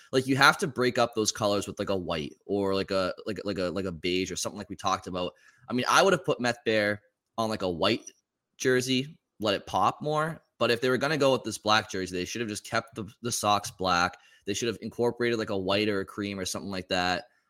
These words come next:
You know, black gloves, black helmet. At least it's, it's a, it looks like a lot. Like, it's not a crazy design, but it's just a lot going on.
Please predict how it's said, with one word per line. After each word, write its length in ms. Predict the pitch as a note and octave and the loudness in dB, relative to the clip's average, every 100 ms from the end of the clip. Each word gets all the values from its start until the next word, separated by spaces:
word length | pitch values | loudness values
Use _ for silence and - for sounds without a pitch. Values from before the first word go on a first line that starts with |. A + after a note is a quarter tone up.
| _ _ | _ _
You 100 | - | -8
know, 100 | G#2 | -6
black 420 | E2+ F#2+ G#2 G#2 - | -6 0 2 2 2
gloves, 360 | F#2+ G2 F#2 | 0 2 0
black 260 | - G2 F#2+ | -2 -2 -2
helmet. 360 | F#2 F2+ F2+ D#2+ | -4 -4 -4 -4
At 140 | G#2 | 0
least 280 | C3+ D3 - _ _ - | 2 0 -2 _ _ 0
it's, 240 | C#3 C#3+ - | 2 2 0
it's 180 | F#3+ | 0
a, 240 | G3+ C3 G#2+ - | 2 0 -2 -2
it 80 | |
looks 240 | A#2 F3 A3 | 0 0 0
like 80 | E3+ | -2
a 60 | |
lot. 520 | F#2+ D#2+ D2+ F2+ E2+ - - | -2 -4 -2 -2 -2 -6 -2
Like, 120 | A#2 | 2
it's 280 | A#2+ - A#2+ | 2 2 0
not 160 | C3 | 2
a 60 | D3+ | 2
crazy 320 | - B2 B2+ | 0 0 0
design, 500 | G#2+ F#2+ F#2 G2 B2 | 0 -2 -2 0 -2
but 240 | A#2 G#2+ F#2+ | 0 -2 -2
it's 160 | G#2+ | -4
just 140 | - F3 | -4 -2
a 40 | |
lot 360 | A#2+ F#2 F#2+ - | -2 0 0 -2
going 220 | F#2+ F2 | -4 -2
on. 240 | E2 D#2 | -2 -4